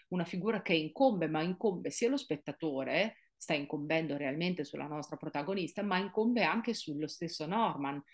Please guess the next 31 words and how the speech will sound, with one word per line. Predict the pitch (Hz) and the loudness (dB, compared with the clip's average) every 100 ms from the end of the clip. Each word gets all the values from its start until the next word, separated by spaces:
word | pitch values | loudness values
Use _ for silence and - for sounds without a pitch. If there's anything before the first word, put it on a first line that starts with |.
| _ | _
che | - 151 | -4 0
vedremo | 190 170 160 160 202 | 0 4 4 4 4
è | 170 | 2
anche | 131 160 190 175 - _ _ | 2 0 4 4 2 _ _
vittima | 147 208 214 - 202 | 0 2 2 0 2
e | 151 | 0
carnefice | - 135 147 190 220 175 175 - | -2 -4 2 4 6 4 -2 -4
un | 151 143 | -4 0
po' | 160 151 156 | 2 2 0
all'interno | 160 156 156 147 151 151 151 | -2 -4 -4 0 0 -2 -4
del | 151 - | -6 -4
film, | 202 170 143 | -4 -4 -4
perché | 156 - | -8 -6
è | 131 | -8
anche | 151 160 | -6 -4
vittima | 160 - 170 143 | -4 -4 -4 -4
lui | 143 | -4
stesso | 143 - 214 208 - 165 147 - - | -4 2 4 2 0 -2 -4 -10 -12
di | - 156 | -6 -4
questa | 160 - 143 | -4 -4 -8
psicosi | - 190 196 156 151 156 190 | -4 -4 -2 -2 0 0 -2
che | 156 | -2
lo | 147 156 143 | 0 2 4
ha | 131 - | 4 2
portato | 170 175 - 120 160 165 | -2 -2 -2 -2 -4 -6
poi | - 151 160 | -4 0 0
a | - | 0
questa | 160 - | -4 -4
scissione. | 139 - - - 254 226 147 139 135 - _ _ _ | -4 -4 -2 0 6 6 4 0 -2 -6 _ _ _
Per | 240 | 2
cui | 247 269 294 - | 4 4 4 0